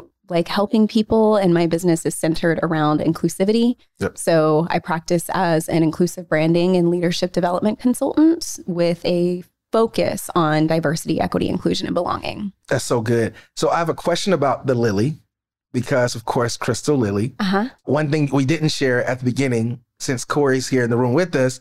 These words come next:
Speaker 2: is that you too are a photographer.
Speaker 1: Mm.
Speaker 2: And one of, and you've done several things for me,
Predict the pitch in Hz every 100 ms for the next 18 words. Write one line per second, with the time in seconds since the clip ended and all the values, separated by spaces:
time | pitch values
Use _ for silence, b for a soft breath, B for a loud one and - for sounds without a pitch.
0 | B - 139 110 151 147 - 156 127 127
1 | - 127 131 104 - - - _ 208 247
2 | 220 165 - 131 131 123 123 - 123 143
3 | 147 143 123 - _ - 131 127 123 139
4 | 131 127 139 127 131 127 - 143 143 131
5 | 135 127 123 - 113 147 139 131 123